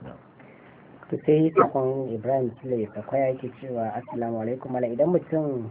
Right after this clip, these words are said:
Speaker 2: ya fara alwala ko cin abinci ya manta bai ambaci sunan Allah ba, me ya kamata ya ce? Bismillah ko kuma, wato bismillahi ko kuma bismillahir rahmanir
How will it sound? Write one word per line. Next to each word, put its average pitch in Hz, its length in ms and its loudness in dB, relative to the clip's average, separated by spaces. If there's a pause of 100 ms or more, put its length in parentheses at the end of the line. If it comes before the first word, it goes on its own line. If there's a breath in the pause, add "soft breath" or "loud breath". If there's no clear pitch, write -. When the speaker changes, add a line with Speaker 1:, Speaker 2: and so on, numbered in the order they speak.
(160)
Speaker 2:
ya 131 120 6
fara 147 320 8
alwala 110 480 -2 (720)
ko 139 180 2
cin 131 180 0
abinci 120 440 -2
ya 135 80 4
manta 127 400 0
bai 117 200 -6
ambaci 104 280 -8 (120)
sunan 123 240 -4
Allah 123 320 -2
ba, 104 160 -2 (500 loud breath)
me 117 140 0
ya 151 60 2
kamata 123 400 0
ya 110 100 0 (100)
ce? 123 100 -4 (400)
Bismillah 139 800 -2
ko 135 160 -2
kuma, 117 240 2
wato 117 160 -4
bismillahi 147 640 2
ko 127 160 -4
kuma 131 260 -4
bismillahir 123 540 -4
rahmanir 113 260 -6